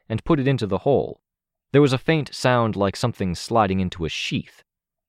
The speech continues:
Ashley pushed out to help the final connection pop, then twisted her arm around to rotate the hand before something caught. "Thank you,"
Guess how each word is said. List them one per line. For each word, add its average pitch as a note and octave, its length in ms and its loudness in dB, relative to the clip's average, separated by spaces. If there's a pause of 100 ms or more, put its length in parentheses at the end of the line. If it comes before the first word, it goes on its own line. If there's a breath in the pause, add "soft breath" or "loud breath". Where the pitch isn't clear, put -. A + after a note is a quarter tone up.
Ashley F2 480 -2
pushed - 380 -6
out F2 200 0
to - 180 -12
help F#2 320 -2
the F2+ 100 -10
final F2+ 440 0
connection F#2 540 -6
pop, A2+ 300 2 (540)
then A#2+ 300 2
twisted C3+ 400 2
her A#2 180 4
arm B2+ 240 4
around C#2 520 -2
to A#2 100 -4
rotate A2 420 0
the - 100 -4
hand F2+ 440 -4
before F#2 300 -4
something D2 360 -8
caught. - 460 -2 (560)
"Thank C#3+ 300 -2
you," - 160 -12